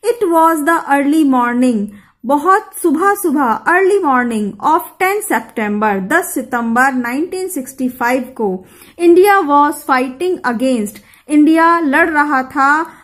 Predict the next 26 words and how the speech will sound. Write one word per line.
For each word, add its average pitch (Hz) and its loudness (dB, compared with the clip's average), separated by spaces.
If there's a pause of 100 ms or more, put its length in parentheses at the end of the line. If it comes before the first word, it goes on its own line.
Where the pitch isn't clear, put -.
पाकिस्तान 285 -2
के 285 -6
खिलाफ, 269 0 (240)
a 262 0
पाकिस्तानी 349 -2
रेजिमेंट, 254 0 (280)
एक 370 0
पाकिस्तानी 285 -2
रेजिमेंट, 269 0 (100)
टुकड़ी, 311 0 (280)
छोटे, 302 -2 (440)
एक 262 0
छोटा 277 -2
सा 294 -2 (160)
ग्रुप 254 -2 (240)
सिपाहियों 277 0
का, 254 0 (440)
of 330 2 (100)
पैटर्न 269 -2
टैंक, 240 -4 (280)
जो 277 0 (120)
पैटर्न 277 0
टैंक 302 -4
के 302 -4
साथ 285 -2 (100)
थे, 285 -2